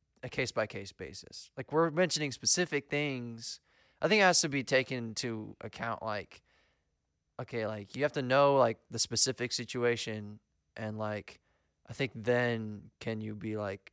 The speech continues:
can you question it? And, like, there's also just,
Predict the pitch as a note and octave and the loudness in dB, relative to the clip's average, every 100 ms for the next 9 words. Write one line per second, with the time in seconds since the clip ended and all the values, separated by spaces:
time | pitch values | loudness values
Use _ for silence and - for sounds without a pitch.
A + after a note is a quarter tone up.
0 | _ - A#2 G#2+ B2 A2 G#2 G2+ G2+ _ | _ -8 -6 0 2 2 -2 -6 -10 _
1 | _ _ _ - - _ - A#2 A#2 A2+ | _ _ _ -20 -20 _ -8 -6 -2 -2
2 | G#2+ - _ _ _ - A#2+ G3 F#3+ D#3 | -4 -6 _ _ _ -2 4 6 4 0
3 | B2+ A#2+ | -2 -4